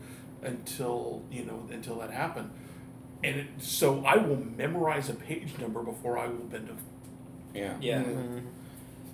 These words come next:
Speaker 3: Just, I
Speaker 2: Uh,
Speaker 3: let
Speaker 2: well,
Speaker 3: my
Speaker 2: and now I will use just about anything at hand as a bookmark.
Speaker 1: Yeah.
Speaker 4: Right.
Speaker 2: I have used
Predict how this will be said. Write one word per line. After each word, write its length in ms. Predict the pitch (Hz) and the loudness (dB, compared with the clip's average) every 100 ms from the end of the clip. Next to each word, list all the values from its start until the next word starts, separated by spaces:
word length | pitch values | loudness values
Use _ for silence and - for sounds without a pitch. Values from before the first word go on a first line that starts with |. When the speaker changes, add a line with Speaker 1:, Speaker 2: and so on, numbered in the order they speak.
| - | -8
Speaker 3:
Just, 140 | - | -6
I 20 | |
Speaker 2:
Uh, 160 | - 139 | 4 8
Speaker 3:
let 80 | - | 12
Speaker 2:
well, 220 | 160 143 | 12 12
Speaker 3:
my 60 | 120 113 110 107 | 12 4 -2 2
Speaker 2:
and 160 | 151 156 | 6 8
now 140 | 147 | 8
I 180 | 151 208 | 10 12
will 200 | 196 147 | 12 10
use 260 | 143 135 | 10 8
just 260 | - 131 131 | 6 2 6
about 200 | 131 127 | 10 10
anything 300 | 123 113 104 | 8 2 -2
at 60 | 101 | 2
hand 260 | 180 269 | 4 6
as 80 | - | 4
a 40 | 104 | 4
bookmark. 460 | 202 - - - - - | 2 2 -4 -10 -12 -2
Speaker 1:
Yeah. 160 | 139 - | -2 2
Speaker 4:
Right. 140 | 110 95 135 - | 0 -2 -8 -2
Speaker 2:
I 140 | - 156 | 6 10
have 340 | 160 151 135 | 12 10 8
used 560 | 135 143 139 131 - - | 10 12 12 12 8 2